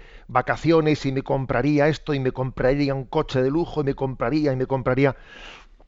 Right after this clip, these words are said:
Y, y le pregunta el otro: "¿Y a los pobres no les darías nada?".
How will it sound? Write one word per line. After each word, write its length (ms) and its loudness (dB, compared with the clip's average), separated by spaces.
Y, 440 2
y 100 -2
le 100 2
pregunta 380 0
el 60 2
otro: 380 -6
"¿Y 100 0
a 60 0
los 160 -8
pobres 320 4
no 120 0
les 140 2
darías 360 2
nada?". 380 0